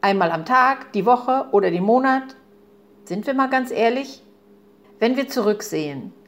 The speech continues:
hat sich unser Friseurbusiness in den letzten einhundert Jahren wesentlich verändert?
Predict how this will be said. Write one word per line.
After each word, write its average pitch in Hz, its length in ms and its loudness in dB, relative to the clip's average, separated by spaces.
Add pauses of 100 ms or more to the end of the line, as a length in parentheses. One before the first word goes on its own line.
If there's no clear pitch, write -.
(100)
hat - 260 -4
sich 302 220 -4
unser 285 300 -2
Friseurbusiness 233 840 -2
in 214 120 -2
den 202 100 -2
letzten 185 380 -6
einhundert 226 580 -2
Jahren 185 380 0
wesentlich 208 480 -2
verändert? 185 680 -4